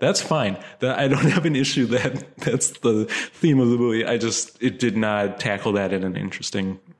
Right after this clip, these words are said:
or thoughtful way. I thought it just kind of was like, w-, if we amplify this, then it's like, and, uh,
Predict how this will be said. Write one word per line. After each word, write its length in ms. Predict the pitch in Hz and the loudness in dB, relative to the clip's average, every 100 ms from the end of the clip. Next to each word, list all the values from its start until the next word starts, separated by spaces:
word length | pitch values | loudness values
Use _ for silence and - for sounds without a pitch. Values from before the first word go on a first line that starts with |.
| _ | _
or 160 | 104 | -4
thoughtful 420 | 92 98 95 101 95 | 0 0 0 -2 -2
way. 240 | 95 95 | 0 -2
I 100 | 98 | -4
thought 320 | 95 95 95 - | -4 -6 -6 -6
it 160 | 104 | -8
just 240 | - 92 - | -6 -8 -6
kind 220 | 98 95 | -4 -4
of 120 | 92 | -4
was 160 | 98 90 | -6 -4
like, 220 | 95 95 78 _ _ _ _ _ _ _ _ _ _ _ _ _ | -2 -2 -6 _ _ _ _ _ _ _ _ _ _ _ _ _
w-, 180 | 139 135 | -12 -4
if 160 | - 147 | -2 4
we 140 | 170 | 2
amplify 540 | 151 220 240 180 117 104 | 4 0 0 0 0 0
this, 520 | 98 117 - - - _ _ _ _ _ _ _ _ _ | 0 0 -2 -6 -12 _ _ _ _ _ _ _ _ _
then 160 | 113 | 0
it's 340 | 123 120 - - _ _ | 2 0 -4 -8 _ _
like, 340 | 110 120 - 101 | 0 0 -2 -4
and, 160 | 131 135 | -2 0
uh, 140 | 131 | -2